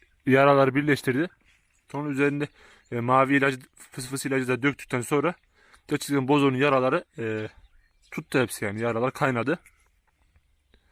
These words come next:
Bozo'yu gerçekten yaradı. Şu anda hiçbir sıkıntısı yok. E, Bozo zorlu süreci atlattı arkadaşlar. Aslan parçası.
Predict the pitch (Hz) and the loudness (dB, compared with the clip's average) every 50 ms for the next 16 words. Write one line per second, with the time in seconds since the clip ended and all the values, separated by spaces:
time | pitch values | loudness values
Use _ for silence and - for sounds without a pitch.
0 | _ _ _ _ _ _ _ _ _ _ - 131 131 151 143 131 147 151 151 147 | _ _ _ _ _ _ _ _ _ _ -6 2 2 4 6 6 6 6 4 4
1 | 131 131 - 175 180 190 190 175 139 - - - 147 143 143 165 156 - - 147 | 2 0 -2 0 2 2 2 2 2 0 0 0 0 2 2 -2 -2 -4 -8 -12
2 | - 151 156 156 139 - - 160 165 185 - _ - 143 131 123 123 139 143 151 | -12 -8 -8 -8 -8 -6 -2 -2 -2 -2 -2 _ -6 -6 -4 -2 0 0 2 2
3 | 160 - _ - 131 127 147 151 151 143 - 151 143 143 143 143 143 - - 151 | 0 0 _ -8 -4 0 0 0 0 -2 -2 -2 -2 -2 0 0 -2 0 0 -4
4 | 151 - - 143 123 127 117 113 - - - 160 - _ _ _ _ _ _ _ | -4 0 0 0 0 0 -4 -8 -8 -8 -8 -10 -10 _ _ _ _ _ _ _
5 | _ _ _ _ _ - - - - - 135 123 - 127 123 - 127 117 104 - | _ _ _ _ _ -18 -18 -14 -8 -8 -6 -6 -6 -8 -8 -6 -8 -8 -8 -8
6 | - 101 95 | -12 -14 -14